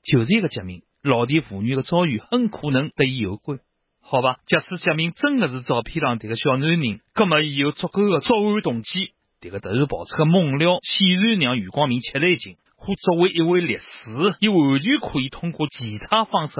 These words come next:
报复啊。也许是出于某种原因吧，伊并没像侬所讲的选择其他方式报复。我想，迭个与梅老师的死亡真相有关。对伊来讲，一个一定是一场令伊终身难忘的噩梦，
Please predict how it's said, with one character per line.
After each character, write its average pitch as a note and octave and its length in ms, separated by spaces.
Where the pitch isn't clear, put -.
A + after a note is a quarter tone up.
报 G#2+ 180
复 - 180
啊。 F#2 160
也 E3 200
许 C3+ 260
是 C3+ 120
出 - 220
于 C#3+ 100
某 F2 220
种 E3 240
原 F2+ 240
因 A#2 120
吧， G#2 120
伊 F3+ 240
并 C3+ 360
没 B2 100
像 G#2 200
侬 G2+ 140
所 A2 200
讲 F#2+ 180
的 G2 80
选 F#2+ 240
择 G#2+ 100
其 - 160
他 D#3+ 220
方 A#2 200
式 - 160
报 F2+ 140
复。 - 240
我 E3+ 120
想， D3+ 320
迭 C3+ 100
个 D#3+ 100
与 E3+ 140
梅 C3 180
老 C#3+ 180
师 F3 200
的 E3+ 60
死 - 240
亡 F3+ 180
真 A#3 180
相 C3 240
有 F2 140
关。 A2 260
对 D#3+ 120
伊 E3+ 80
来 D#3 120
讲， A2 320
一 A3 120
个 A3+ 80
一 G3 100
定 A3 260
是 D#3+ 120
一 D#3 100
场 D#3+ 220
令 A#2+ 160
伊 C#3+ 140
终 A3 340
身 E3 320
难 C3 260
忘 F#2+ 160
的 A2+ 80
噩 D#3 220
梦， B2 320